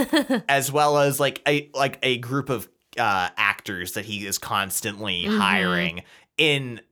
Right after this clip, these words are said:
Speaker 2: the Midnight Club, a lot of them appear in the stories.
Speaker 1: Yeah.
Speaker 2: Uh,
Speaker 1: As these little side characters.
Speaker 2: Yes, yeah.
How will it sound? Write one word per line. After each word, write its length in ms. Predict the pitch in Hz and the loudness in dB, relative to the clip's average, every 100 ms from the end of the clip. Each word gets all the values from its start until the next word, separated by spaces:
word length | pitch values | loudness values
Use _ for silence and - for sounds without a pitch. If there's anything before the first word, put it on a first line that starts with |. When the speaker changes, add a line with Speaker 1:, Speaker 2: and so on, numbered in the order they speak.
| - | -10
Speaker 2:
the 60 | |
Midnight 440 | 123 175 202 175 - | -2 0 2 2 2
Club, 280 | 131 120 87 | 0 0 2
a 80 | 113 | 2
lot 240 | 117 123 | 2 0
of 80 | 117 | -2
them 140 | 117 | -4
appear 400 | 107 - 107 107 | -6 -6 -4 -4
in 140 | 104 98 | -4 -4
the 60 | |
stories. 840 | - - 87 98 107 151 160 - - | -4 -4 -4 -4 -4 -2 -2 -4 -4
Speaker 1:
Yeah. 440 | 185 180 170 156 147 | -2 0 2 0 -2
Speaker 2:
Uh, 380 | 113 147 95 180 | 0 2 2 2
Speaker 1:
As 100 | 190 185 | 0 0
these 140 | 185 | -2
little 200 | 185 175 | -2 -4
side 280 | - 156 156 | -4 -4 -4
characters. 380 | 170 151 151 160 | -6 -6 -2 2
Speaker 2:
Yes, 520 | 127 90 85 - - | 4 4 2 0 -2
yeah. 480 | 107 101 85 78 | -2 0 0 -2